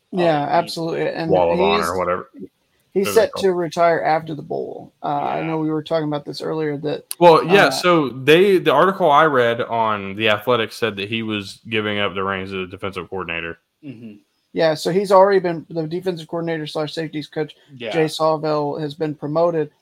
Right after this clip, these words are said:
Speaker 1: following the bowl game, so they're not
Speaker 3: Oh,
Speaker 1: even
Speaker 3: okay.
Speaker 1: gonna try to find a new, uh, a new guy. They've already got their guy.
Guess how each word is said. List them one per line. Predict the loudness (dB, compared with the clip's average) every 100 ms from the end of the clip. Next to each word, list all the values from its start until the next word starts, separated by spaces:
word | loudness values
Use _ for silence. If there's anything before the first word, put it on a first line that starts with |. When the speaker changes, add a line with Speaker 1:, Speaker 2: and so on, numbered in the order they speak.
| _
Speaker 1:
following | 0 0 0 -2
the | -4
bowl | -6 -6
game, | -8 -14 -16 -20 -20
so | -14 -6 -4 -4
they're | -4
not | -2 -2 -2 -4 0
Speaker 3:
Oh, | 4 4 4
Speaker 1:
even | 2 -2
Speaker 3:
okay. | -2
Speaker 1:
gonna | -2 -4
try | -4 -4
to | -2
find | -2 -2 -2
a |
new, | -2 -2 -2 -2 -6 _ _ _ _ -4
uh, | -2 0 -2 -6 -12 -18 _ _ -8
a |
new | -4 -2 -2
guy. | 0 0 -2 -4 -6
They've | -6 -4
already | -6 -6
got | -4 -2 -2 -4
their | -12 -10
guy. | -10 -10 -12